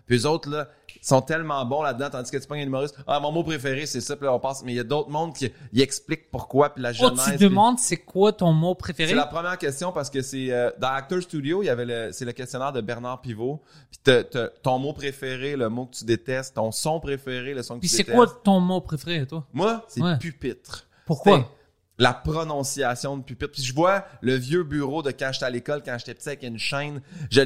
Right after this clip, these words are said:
Speaker 1: j'aimais ça, ranger mes affaires d'école dedans. J'ai fait tellement d'école. Puis pupitre,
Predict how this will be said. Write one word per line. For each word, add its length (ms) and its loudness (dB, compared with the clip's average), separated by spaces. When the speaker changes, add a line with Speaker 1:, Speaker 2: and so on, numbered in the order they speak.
Speaker 1:
j'aimais 320 2
ça, 240 -4
ranger 420 -2
mes 180 -6
affaires 280 -6
d'école 380 -2
dedans. 260 -2
J'ai 80 -10
fait 140 -10
tellement 280 -4
d'école. 280 -4
Puis 100 -10
pupitre, 500 -4